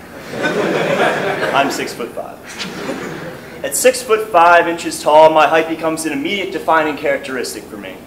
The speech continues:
Rarely do I meet somebody new without being asked about my height, and nearly always it is the first topic of conversation. People often get the idea that, "Wow, you are so tall," is a creative and engaging icebreaker. <laughs>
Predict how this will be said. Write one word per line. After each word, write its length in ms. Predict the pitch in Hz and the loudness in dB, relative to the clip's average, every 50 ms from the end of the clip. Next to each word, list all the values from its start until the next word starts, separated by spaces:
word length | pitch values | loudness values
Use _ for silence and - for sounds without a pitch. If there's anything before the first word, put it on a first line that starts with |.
| - - - - - - - - - - - - | -20 -20 -20 -20 -20 -20 -20 -20 -20 -20 -18 -10
Rarely 420 | - 131 151 165 175 180 175 170 165 | -2 2 4 4 4 4 2 0 2
do 120 | 147 156 | 4 2
I 100 | 147 147 | 2 2
meet 180 | 151 151 151 151 | 2 -2 -4 -4
somebody 380 | - 170 151 147 147 143 143 | -4 -4 0 0 0 0 0
new 340 | 127 127 143 156 160 165 165 | -2 -2 -2 0 0 0 0
without 360 | 151 - - 143 139 139 139 | -2 -2 0 2 2 2 2
being 180 | 143 139 135 131 | 0 -6 -4 -2
asked 300 | 131 135 135 131 - - | 0 -2 -2 -2 -4 -4
about 180 | 135 131 131 131 | -2 -2 0 0
my 160 | 127 127 117 | 0 -2 0
height, 280 | 120 135 156 160 156 - - - - - - - - - | 0 0 0 0 -2 -6 -12 -18 -20 -20 -20 -20 -18 -12
and 100 | - 135 | -8 -4
nearly 280 | 160 175 180 175 170 156 | -4 -2 -2 0 0 2
always 460 | 151 180 175 147 113 104 101 - - | 2 2 2 2 0 -2 -4 -8 -12
it 80 | 120 113 | -12 -12
is 120 | 117 110 | -12 -14
the 60 | 120 | -14
first 360 | - - 147 139 127 - - | -10 -8 -6 -6 -6 -8 -6
topic 380 | - 135 127 117 - - - - | -2 -2 -2 -2 -2 -10 -14 -16
of 100 | 95 - | -16 -14
conversation. 720 | - 113 104 98 95 90 - - 104 107 110 - - - - - - - - - - - - - - - - - - - - | -12 -10 -10 -10 -12 -14 -14 -14 -14 -12 -14 -14 -16 -16 -18 -20 -20 -20 -20 -20 -20 -20 -20 -20 -20 -20 -20 -20 -20 -18 -12
People 260 | 175 185 185 180 165 | -12 -10 -6 2 4
often 240 | 165 160 160 160 156 | 4 4 4 2 0
get 160 | 151 156 156 | 0 0 0
the 100 | 156 156 | 2 2
idea 360 | 147 139 - 147 147 156 147 127 | 2 2 0 0 0 0 0 0
that, 300 | 123 120 - - - - | 0 -4 -4 -6 -12 -10
"Wow, 300 | - - - - - - | -8 -8 -8 -8 -10 -10
you 140 | - 185 196 | -8 -8 -6
are 120 | 170 131 - | -6 -6 -6
so 320 | - - 175 170 165 151 | -6 -4 -2 -2 -2 -2
tall," 540 | - - 170 175 156 113 98 95 - - - - - - - | -4 -2 0 2 2 2 0 -2 -6 -12 -18 -18 -20 -14 -12
is 120 | 123 117 | -10 -10
a 60 | - | -10
creative 520 | - - 160 170 180 175 165 131 110 101 101 - - | -8 -6 -6 -4 -2 0 0 -2 -2 -4 -10 -12 -12
and 120 | 117 123 127 | -12 -10 -10
engaging 420 | 120 - 131 127 123 117 123 117 | -10 -8 -8 -8 -8 -8 -8 -6
icebreaker. 540 | 123 147 151 151 120 107 95 92 95 95 92 - - - - - - | -4 -4 -6 -6 -10 -12 -12 -12 -12 -14 -16 -16 -16 -16 -14 -12 -12
<laughs> 1300 | - - - - - - - - - - - - - - - - - - - 151 - - - - - | -10 -6 -6 -4 -4 -2 -2 -2 -2 -2 -2 -2 -2 -2 -2 -2 -2 -2 -2 -4 -2 -2 -2 -2 -2